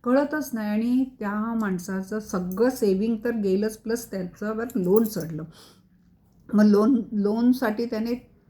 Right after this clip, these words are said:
आईवडिलांच्या नावाचं घर होतं तेही विकलं. "नाही, मी तुम्हाला ह्या, ह्याच्यातूनच पुन्हा कमवून देतो, आपण आता थोडे दिवस भाड्यावर जाऊया, हे विकूया आणि आपण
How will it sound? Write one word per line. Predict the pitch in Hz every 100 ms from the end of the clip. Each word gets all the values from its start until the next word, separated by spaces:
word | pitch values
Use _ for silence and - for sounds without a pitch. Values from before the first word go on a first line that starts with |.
| _ _ -
आईवडिलांच्या | 196 269 285 302 262 277 247
नावाचं | 196 180 180 185 190
घर | 185
होतं | 190 185 214
तेही | 208 185 185 190 262
विकलं. | 254 196 202
"नाही, | 202 226 294
मी | 277
तुम्हाला | 247 214 220 226 - - -
ह्या, | 208 214
ह्याच्यातूनच | 208 180 175 226 233 233 233
पुन्हा | - 190 220
कमवून | 247 196 190 208 208
देतो, | 190 214
आपण | 180 220
आता | 208 240 196
थोडे | 196
दिवस | 208 226 208
भाड्यावर | 165 160 202
जाऊया, | 202 185 190
हे | 180 190
विकूया | 185 175 202 202
आणि | 202 196
आपण | 180 175 202